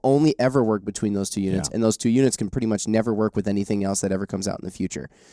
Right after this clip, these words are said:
Speaker 1: So you're great. Hey, like, I'm up to date. I got the latest and greatest new fad in technology right now,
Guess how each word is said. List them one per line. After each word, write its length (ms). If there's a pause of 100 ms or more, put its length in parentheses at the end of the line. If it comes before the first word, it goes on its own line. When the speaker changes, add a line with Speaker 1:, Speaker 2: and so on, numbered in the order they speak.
(180)
Speaker 1:
So 160
you're 180
great. 320
Hey, 240
like, 260
I'm 200
up 140
to 60
date. 220
I 80
got 160
the 100
latest 320
and 120
greatest 420
new 140
fad 420
in 80
technology 640
right 220
now, 240